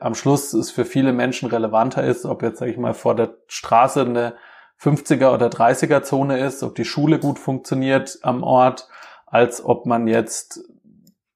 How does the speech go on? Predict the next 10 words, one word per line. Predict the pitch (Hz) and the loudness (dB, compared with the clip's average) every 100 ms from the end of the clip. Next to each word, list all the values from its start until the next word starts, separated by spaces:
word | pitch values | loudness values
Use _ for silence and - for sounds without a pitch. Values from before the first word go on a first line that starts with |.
| _ _ | _ _
weiß | 135 117 | -6 -4
ich, | 120 120 | -4 -6
zweiundvierzig | - 120 127 139 131 123 | 2 2 4 0 0 -4
Prozent | - 123 127 123 | -2 0 0 -2
Spitzensteuersatz | - 123 - 120 127 113 113 - 120 113 - - | -2 -4 -4 0 2 4 2 0 2 2 2 -2
zahlt | - 110 110 | 2 2 2
oder | 120 107 | -2 -4
vierundvierzig | - 113 98 - - - - | -4 -10 -8 -10 -10 -12 -12
Prozent | - - 107 98 | -14 -12 -14 -14
Spitzensteuersatz. | - 110 - 110 - 110 107 104 110 - - | -8 -8 -6 -12 -10 -4 -4 -4 -10 -10 -20